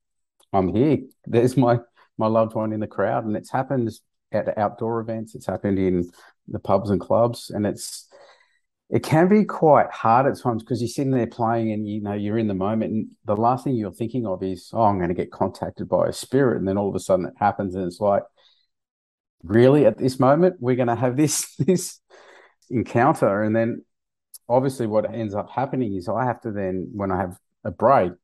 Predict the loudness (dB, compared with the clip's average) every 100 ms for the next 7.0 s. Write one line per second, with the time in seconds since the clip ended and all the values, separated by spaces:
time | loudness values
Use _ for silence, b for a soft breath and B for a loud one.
0 | _ -12 -8 -4 -2 -2 -2 -6 -10 -8
1 | 0 4 4 2 -2 -6 -6 -6 -4 -4
2 | 0 2 2 2 -2 -4 -6 -4 -4 -2
3 | 0 2 0 0 -4 -4 0 2 2 0
4 | _ _ _ _ _ -8 -6 -2 0 0
5 | -2 -2 -2 -2 -2 -4 -8 _ _ _
6 | _ _ _ _ _ -2 -2 -2 -4